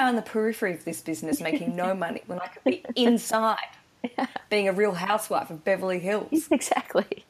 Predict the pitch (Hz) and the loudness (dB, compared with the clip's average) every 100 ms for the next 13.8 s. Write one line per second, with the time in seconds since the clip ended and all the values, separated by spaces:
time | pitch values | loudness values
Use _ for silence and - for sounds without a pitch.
0 | - 247 214 214 180 - 180 - 185 160 | 2 4 4 2 -2 -2 -6 -2 -4 -4
1 | - _ 190 180 165 - 160 - 165 160 | -10 _ 0 4 4 2 -2 0 -6 -4
2 | - 202 180 165 - - - 175 165 190 | -2 2 2 2 -4 -20 -8 -4 2 2
3 | 170 165 - 165 156 - 165 170 - 165 | 2 -2 0 -2 0 -2 0 0 0 -4
4 | - 165 160 165 160 156 160 160 175 160 | -2 -2 -2 -2 -2 0 -2 -2 -2 -2
5 | 160 156 160 175 - 190 180 170 165 170 | -2 -4 -4 -4 0 0 0 -4 -2 -2
6 | 165 160 - 156 151 147 - - - 175 | -2 -4 -4 -2 -2 -6 -18 -20 -4 -2
7 | 175 165 165 170 - 147 - 160 - 156 | 0 0 2 2 0 -6 -4 -6 -2 -4
8 | - - 180 170 147 131 - - 175 160 | -4 -2 -2 0 -2 -4 -6 0 0 2
9 | 160 - 165 165 170 160 165 156 170 165 | -2 -4 -8 -2 -2 -2 -4 -2 0 0
10 | 165 165 170 - 190 - 170 160 156 - | -4 -4 -6 -4 -6 -2 -4 -4 -8 -8
11 | 175 180 - 175 160 - - - 180 180 | -6 -4 2 2 2 -2 -10 -6 -4 0
12 | 196 175 170 208 233 202 180 - - - | 4 4 2 0 0 4 2 2 -20 -20
13 | - - 220 208 202 214 277 - | -20 -4 0 0 2 2 2 2